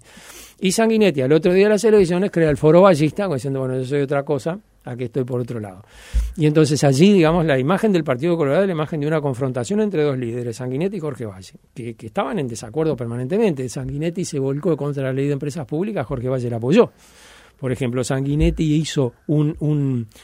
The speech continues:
un acuerdo, eh, participó en el gobierno de, de, de la calle, cuando el gobierno se instaló, puso algunos ministros, etcétera, como una especie de, como de, de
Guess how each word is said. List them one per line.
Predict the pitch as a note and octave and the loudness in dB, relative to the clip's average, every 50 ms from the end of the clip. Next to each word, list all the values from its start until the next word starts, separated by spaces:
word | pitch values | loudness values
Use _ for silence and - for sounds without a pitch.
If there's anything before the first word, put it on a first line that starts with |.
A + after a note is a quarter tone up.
| - - - _ - | -20 -20 -20 _ -6
un | - D3 C#3+ | -2 0 0
acuerdo, | D3+ C#3+ - - D#3+ E3 E3 D3+ C3+ C3 B2+ B2 | 0 0 2 6 8 8 8 6 4 2 0 0
eh, | A2+ | 0
participó | - B2+ A#2+ A2 C3 A#2 - C3 A#2 D3 D#3 | -2 -4 -4 -4 -4 -4 -4 -4 0 0 0
en | D#3+ D3+ | 2 2
el | D3 | 0
gobierno | C3+ C3+ B2+ C#3 D3+ D#3 D3+ D3 C3+ B2+ | 0 2 2 4 4 2 2 0 -2 -2
de, | A#2 A#2 A2+ A2 G#2+ - _ _ _ - - - - - | -2 -2 -4 -6 -8 -12 _ _ _ -20 -20 -20 -16 -12
de, | B2 A2+ B2 A#2+ A#2 A#2 A#2+ B2 | -8 -4 -2 -2 0 0 -2 -2
de | A#2 B2 A#2+ | -2 -4 -4
la | B2 B2 | -4 -2
calle, | A2+ - D#3 D#3 C#3 B2+ B2 | 0 2 4 4 4 2 0
cuando | A2+ B2+ A#2+ A#2+ A#2+ | -2 0 0 0 0
el | |
gobierno | A#2+ B2 B2+ C#3 C#3+ D3+ D3+ | 2 2 4 4 4 4 2
se | A#2 D3+ | 2 0
instaló, | C#3 A#2+ - C#3 C3+ C#3 D#3+ F3+ E3+ D3+ B2+ | -2 0 0 0 4 6 8 8 8 6 4
puso | C3+ C3 A#2 C#3 | 2 -4 -4 -2
algunos | C3 C3+ D3 D3 | 0 0 2 2
ministros, | C#3+ D#3 D#3+ - D#3+ A#2 | 4 2 2 2 0 0
etcétera, | C#3+ C#3 B2+ B2+ A#2+ | 0 0 0 -2 -2
como | A2+ B2 | -2 -2
una | C3+ C#3 | -2 -2
especie | A#2 - - E3 D3 - C3 A#2+ | -2 0 -2 -2 0 0 0 -2
de, | A2 | -2
como | G#2 - A#2+ A2+ A2+ | -4 -6 -8 -6 -6
de, | A2+ A#2 A2 A2 - - - - - - - - - | -4 -6 -8 -8 -12 -20 -20 -20 -20 -20 -20 -16 -12
de | D#3 A#2+ C3 B2 A2+ | -8 -4 -4 -4 -4